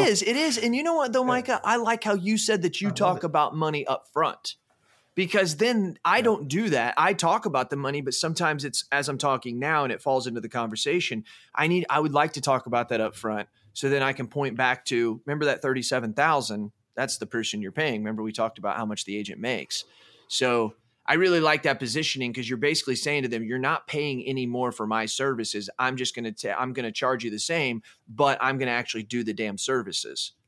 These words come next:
Speaker 1: And so that's another thing. Mm-hmm.
Speaker 2: Exactly. Yeah, no, I love the, I love the, "How do you measure your safety?" I'm gonna start asking that question. And another thing I would say is, um,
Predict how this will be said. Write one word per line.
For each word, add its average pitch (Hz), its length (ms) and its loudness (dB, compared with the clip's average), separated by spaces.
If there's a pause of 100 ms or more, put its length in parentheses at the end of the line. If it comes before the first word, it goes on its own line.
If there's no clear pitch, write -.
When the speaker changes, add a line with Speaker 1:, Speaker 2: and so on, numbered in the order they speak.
(120)
Speaker 1:
And 98 120 -8
so 98 300 -2 (180)
that's 95 140 -10
another 90 220 -10
thing. 101 180 -14 (640)
Mm-hmm. 110 80 -8
Speaker 2:
Exactly. 104 560 -8 (160)
Yeah, 131 260 0
no, 120 120 2
I 110 80 0
love 113 260 -2
the, 110 80 -6
I 131 140 -8
love 151 160 0
the, 127 80 0
"How 120 180 0
do 117 60 0
you 117 80 0
measure 107 260 -2
your 95 80 -8
safety?" 98 340 -8
I'm 95 60 -10
gonna 92 140 -10
start 95 260 -10
asking 98 380 -8
that 90 200 -8
question. 98 460 -8
And 90 200 -8 (360)
another 117 240 -2
thing 110 160 -4
I 104 140 -2
would 104 160 -6
say 101 240 -6
is, 95 340 -6
um, 90 340 -8